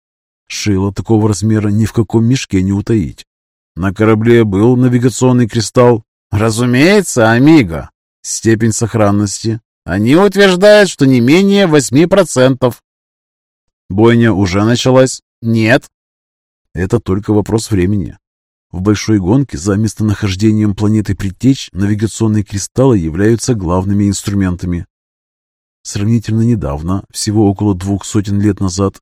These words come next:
мы научились считывать с них информацию и приводить ее в привычный нам вид. Кристаллы были повреждены, но из каждого можно было извлечь фрагмент звездной карты,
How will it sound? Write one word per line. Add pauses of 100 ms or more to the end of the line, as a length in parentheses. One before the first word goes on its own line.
мы
научились
считывать
с
них
информацию
и
приводить
ее
в
привычный
нам
вид. (580)
Кристаллы
были
повреждены, (320)
но
из
каждого
можно
было
извлечь
фрагмент
звездной
карты,